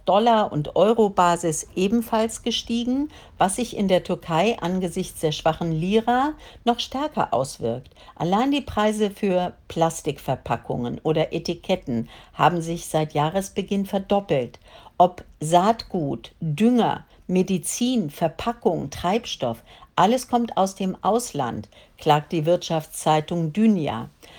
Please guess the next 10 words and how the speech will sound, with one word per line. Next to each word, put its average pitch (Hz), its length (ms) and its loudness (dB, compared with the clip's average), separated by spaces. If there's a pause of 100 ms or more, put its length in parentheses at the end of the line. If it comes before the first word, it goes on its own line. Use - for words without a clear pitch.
(180)
Auch 196 160 6
der 240 220 2
Einkaufspreis 185 840 -2
für 226 140 2
Sonnenblumenöl, 160 1300 0 (260)
ein 170 260 0
Grundstoff - 680 0
für 175 220 -4
die 160 100 -6
Konservenindustrie, 160 1400 -2